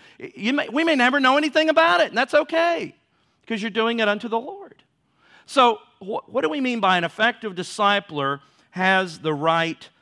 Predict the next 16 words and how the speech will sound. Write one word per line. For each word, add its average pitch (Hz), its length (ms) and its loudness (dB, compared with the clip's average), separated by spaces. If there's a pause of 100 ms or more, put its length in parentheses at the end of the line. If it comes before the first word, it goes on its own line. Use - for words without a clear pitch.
(240)
motive? 131 720 -6 (1080)
Why 233 340 2
do 269 100 -2
we 240 160 -2
do 175 560 0 (280)
what 165 180 -2
we 143 140 -4
do? 120 340 -10 (1200)
There's - 140 -16
five 165 400 -2
ways 143 600 -4 (560)
that 135 100 -4
I 127 60 -2
wanna 127 400 -6 (440)
unpack 123 600 -8
this - 480 -14